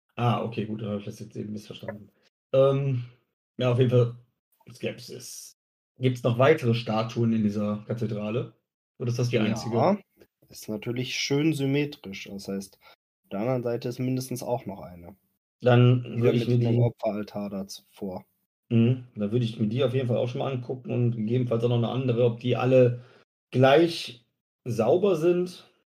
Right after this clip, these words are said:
Speaker 2: Tatsächlich, wenn du dir die anderen anschaust, auch in dem Aspekt auf Sauberkeit,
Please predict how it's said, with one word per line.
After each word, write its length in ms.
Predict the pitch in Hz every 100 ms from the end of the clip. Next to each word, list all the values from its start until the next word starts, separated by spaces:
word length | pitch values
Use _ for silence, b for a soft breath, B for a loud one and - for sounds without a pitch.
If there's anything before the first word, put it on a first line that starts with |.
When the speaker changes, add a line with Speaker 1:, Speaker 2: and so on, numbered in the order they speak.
| _ _
Speaker 2:
Tatsächlich, 1040 | - 107 - 147 147 175 208 262 - - _ _ _ _ _
wenn 280 | 110 110 120
du 160 | 127
dir 140 | 123 123
die 140 | 123
anderen 300 | 117 143 147
anschaust, 500 | 123 151 156 151 151
auch 140 | 135 131
in 280 | 131 127 120
dem 480 | 120 120 110 - _ _ _ _
Aspekt 460 | - 123 - 131 131
auf 160 | 107 110
Sauberkeit, 800 | 110 135 160 160 160 160 165